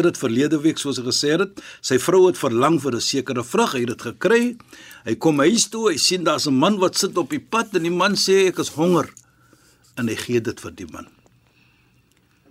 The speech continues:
Nou daardie vrug wat ons verlede week gesê het, die oomblik hy gevat is,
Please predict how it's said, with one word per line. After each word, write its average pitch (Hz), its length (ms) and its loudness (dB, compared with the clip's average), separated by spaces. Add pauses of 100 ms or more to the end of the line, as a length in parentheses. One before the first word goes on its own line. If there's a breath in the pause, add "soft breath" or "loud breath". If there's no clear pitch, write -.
(120)
Nou 110 220 -6
daardie 151 320 0
vrug - 320 -4
wat 120 160 -6
ons 127 120 -8
verlede 170 360 2
week 170 160 -2
gesê 170 320 -6
het, 135 160 -10 (560)
die 196 140 -2 (100)
oomblik 262 460 0
hy 196 160 2
gevat - 920 -4
is, 117 140 -6